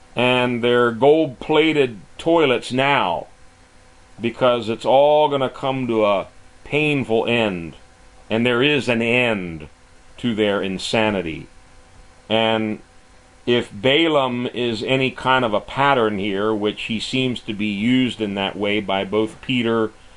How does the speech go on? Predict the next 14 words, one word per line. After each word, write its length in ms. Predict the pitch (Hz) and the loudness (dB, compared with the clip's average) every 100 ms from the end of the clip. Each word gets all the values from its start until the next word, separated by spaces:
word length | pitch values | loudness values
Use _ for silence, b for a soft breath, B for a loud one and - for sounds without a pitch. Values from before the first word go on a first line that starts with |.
| b b - | b b -2
and 640 | 113 123 127 120 117 104 - - - - 87 | 0 2 0 0 -4 -8 -12 -20 -20 -20 -8
by 240 | 92 101 98 | -2 0 0
Jude, 640 | 87 98 123 110 92 87 - - - - - | -2 0 2 2 0 -4 -12 -20 -20 -20 -6
uh, 440 | 110 110 110 110 - | 0 2 2 0 -4
he 160 | 131 | -2
didn't 220 | 143 131 117 | 0 0 0
end 320 | 113 110 98 | 0 0 0
well. 300 | 87 76 - - - - - - - - - | 0 -2 -4 -16 -20 -20 -20 -20 -20 -20 -4
He 160 | 123 | 0
didn't 280 | 123 117 104 | 2 2 0
respond 1000 | 98 104 - - 131 123 110 101 98 95 87 - - B B | -2 -2 -2 0 2 4 2 0 -2 -8 -12 -20 -20 B B
to 460 | - 113 104 101 90 - - - 92 | -6 -2 -2 -2 -6 -12 -20 -12 0
the 140 | 107 | 0
rebuke 920 | 98 107 87 98 139 127 - - - | 2 -2 -4 -2 2 2 0 -8 -20